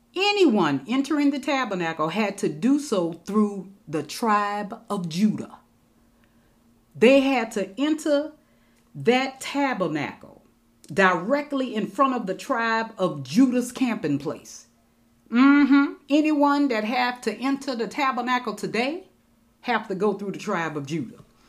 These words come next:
Okay? Now, Jesus was to come from the tribe of Judah, as we have seen in chapter twenty-three.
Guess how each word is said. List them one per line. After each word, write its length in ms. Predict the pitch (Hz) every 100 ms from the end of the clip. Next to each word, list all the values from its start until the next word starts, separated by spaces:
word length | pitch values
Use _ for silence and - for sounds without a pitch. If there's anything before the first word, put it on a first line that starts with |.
| - - - -
Okay? 420 | 160 214 208 202 - _
Now, 140 | 190 185
Jesus 600 | 160 311 403 415 302 -
was 280 | 226 220 220
to 100 | 185
come 340 | - 269 247
from 240 | 247 208
the 80 | 170
tribe 440 | - 240 214 208 202
of 120 | 165
Judah, 440 | 175 165 113 107 - -
as 180 | 165 165
we 200 | 220 214
have 160 | 214
seen 720 | - 247 226 214 208 202 208 - - _ -
in 240 | 208 196
chapter 420 | 190 214 180 180
twenty-three. 680 | 160 226 185 143 147 127 -